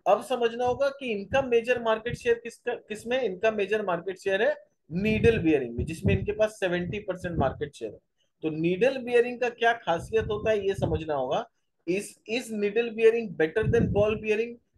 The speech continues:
या फिर दोनों का इस्तेमाल अलग-अलग गाड़ियों में होता है, क्या होता है, वो समझना होगा। एनआरबी has a leadership position in needle roller bearing, conventional cylindrical roller bearings, and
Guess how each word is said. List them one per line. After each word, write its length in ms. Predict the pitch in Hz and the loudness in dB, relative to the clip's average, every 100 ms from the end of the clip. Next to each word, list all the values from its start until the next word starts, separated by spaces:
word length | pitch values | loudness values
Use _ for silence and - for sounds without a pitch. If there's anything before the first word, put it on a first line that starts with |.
| - | 0
या 160 | 175 | 2
फिर 200 | 190 214 | 2 2
दोनों 260 | 175 180 202 | 2 2 0
का 120 | 220 | 0
इस्तेमाल 460 | 208 - 208 208 220 | 0 -2 -2 2 4
अलग-अलग 480 | 185 202 220 220 202 | 6 6 4 2 2
गाड़ियों 320 | 196 214 220 | 0 0 -4
में 120 | 214 | -4
होता 220 | 208 - | -6 -4
है, 40 | 226 | -4
क्या 240 | - 254 | 2 4
होता 260 | 214 151 180 | 4 4 0
है, 80 | |
वो 120 | 185 196 | 0 -2
समझना 380 | 175 139 110 | -4 -4 -8
होगा। 240 | 107 101 - _ _ _ _ _ _ _ _ _ _ _ _ | -10 -10 -18 _ _ _ _ _ _ _ _ _ _ _ _
एनआरबी 500 | 175 208 233 247 294 | 2 6 6 6 0
has 180 | 269 233 | -2 0
a 60 | 240 | -2
leadership 640 | 180 190 202 254 - 269 _ | -2 -4 0 0 -2 -12 _
position 400 | 196 180 180 214 214 | 0 0 -2 0 0
in 140 | 240 196 | 0 0
needle 340 | 180 180 214 208 | 0 2 2 2
roller 260 | 185 175 185 | 0 0 0
bearing, 320 | 156 147 151 240 - - | 0 0 0 -4 -12 0
conventional 720 | 190 175 180 202 202 - 254 262 - - | 0 2 -2 -2 -6 -2 -2 -2 -8 -6
cylindrical 840 | - 196 185 185 190 208 247 254 202 | -4 0 0 -2 -6 -2 2 2 2
roller 300 | 185 202 196 | 0 2 -2
bearings, 420 | 156 143 127 120 - - _ _ _ - | -2 -2 -4 -6 -18 -20 _ _ _ -2
and 160 | 180 | -2